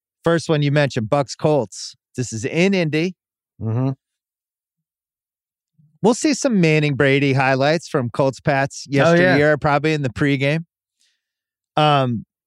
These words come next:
Speaker 1: I had the Bucks favored, though. I have Bucks by two and a half.
Speaker 2: I had this exactly. It's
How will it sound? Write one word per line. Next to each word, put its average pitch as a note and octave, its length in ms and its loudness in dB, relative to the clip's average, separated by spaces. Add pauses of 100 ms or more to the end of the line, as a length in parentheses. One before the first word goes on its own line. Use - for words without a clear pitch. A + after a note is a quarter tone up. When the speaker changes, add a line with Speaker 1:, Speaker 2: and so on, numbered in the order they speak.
Speaker 1:
I D3+ 120 0
had F#3 100 -2
the D#3+ 60 -2
Bucks D3 440 -2
favored, B2+ 320 0
though. G#2 100 -2
I G#2 60 0
have G#2+ 140 -4
Bucks B2+ 240 -4
by A#2 140 -4
two B2 240 -6
and A2 100 -2
a - 20 -2
half. F#2+ 360 -8 (140)
Speaker 2:
I C3+ 120 0
had E3+ 140 2
this D#3 180 0
exactly. G2 640 -6
It's F#2+ 220 -14